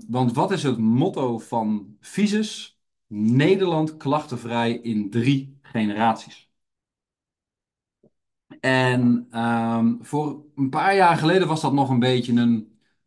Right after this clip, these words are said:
ja, lege term van, "Oké, weet je, we gaan dat doen, we hebben een missie." Eh, maar, ehm, <laughs> eh, afgelopen jaar is dat in een enorme sneltreinvaart gegaan en ik wil jullie graag laten zien,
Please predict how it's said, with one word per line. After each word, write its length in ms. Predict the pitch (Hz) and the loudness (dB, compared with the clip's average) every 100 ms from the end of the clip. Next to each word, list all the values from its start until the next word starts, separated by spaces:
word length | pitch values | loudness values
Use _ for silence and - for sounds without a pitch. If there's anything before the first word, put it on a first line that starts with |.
| _ _ _ _ - | _ _ _ _ -16
ja, 420 | 104 107 - - _ _ _ | -10 -8 -8 -14 _ _ _
lege 540 | 104 110 139 123 113 | -10 -4 -4 -4 -6
term 400 | - 131 117 98 | -4 -2 -2 -8
van, 220 | - 104 107 | -12 -8 -6
"Oké, 360 | 107 107 113 | -4 0 2
weet 180 | 107 107 | 2 -2
je, 60 | 104 | -4
we 80 | |
gaan 180 | 104 110 | -6 -6
dat 120 | 98 | -4
doen, 180 | 104 110 | 0 2
we 60 | 107 | 2
hebben 200 | 101 104 | 0 -4
een 120 | 101 | 0
missie." 480 | 107 104 107 104 104 - - _ _ | 0 0 -4 -6 -8 -20 -20 _ _
Eh, 340 | 107 101 101 | -6 -4 2
maar, 460 | 104 120 131 135 131 | 4 6 6 4 2
ehm, 580 | 127 123 120 117 117 113 | 2 2 2 0 0 0
<laughs> 640 | 120 - 135 - 147 123 - - - - - | -2 0 0 2 0 0 -4 -20 -20 -20 -10
eh, 300 | 113 113 139 | -4 -2 0
afgelopen 540 | 160 151 139 135 123 | -2 0 2 2 2
jaar 380 | 120 135 147 131 | 2 4 4 0
is 140 | 127 | -4
dat 240 | 123 117 123 | -6 -8 -4
in 100 | 117 | -4
een 80 | |
enorme 500 | 120 135 196 220 147 | -4 -6 -4 -2 0
sneltreinvaart 720 | 131 156 160 131 127 123 117 117 | 0 -2 -2 -4 -4 -2 -4 -4
gegaan 320 | - 113 110 | -4 -2 -2
en 100 | 110 | -2
ik 100 | 104 | -2
wil 120 | 120 | -2
jullie 160 | 120 107 | 0 -2
graag 220 | 113 110 | -4 -4
laten 300 | 110 107 98 | -4 -4 -8
zien, 460 | - 131 160 165 | -2 2 2 2